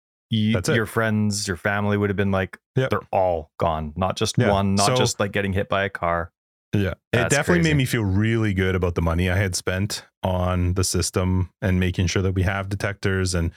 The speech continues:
Speaker 2: it was, even he was, uh, checking out the app 'cause he was curious how the Nests work. And he was like, "It's pretty,"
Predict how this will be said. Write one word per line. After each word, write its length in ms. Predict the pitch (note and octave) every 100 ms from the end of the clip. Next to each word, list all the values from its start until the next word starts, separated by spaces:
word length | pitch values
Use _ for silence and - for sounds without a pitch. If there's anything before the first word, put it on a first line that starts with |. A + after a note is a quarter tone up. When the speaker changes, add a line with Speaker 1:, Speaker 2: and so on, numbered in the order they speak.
| - -
Speaker 2:
it 80 | G#2+
was, 160 | G2+ -
even 260 | A#2+ A#2
he 200 | G2 G2
was, 220 | G2 F#2 G#2 -
uh, 280 | G2 F#2 F2+ - _
checking 260 | - G2+ G2+
out 140 | F#2
the 100 | F#2+
app 240 | F2+ F#2 -
'cause 120 | F#2
he 60 |
was 120 | F2 E2
curious 320 | - F2+ E2
how 100 | F2+
the 100 | F2
Nests 320 | F2 E2 -
work. 340 | E2+ F2 F2 -
And 180 | E2+
he 140 | E2+ F2+
was 180 | E2+ F2
like, 200 | E2 E2
"It's 100 | -
pretty," 280 | - F#2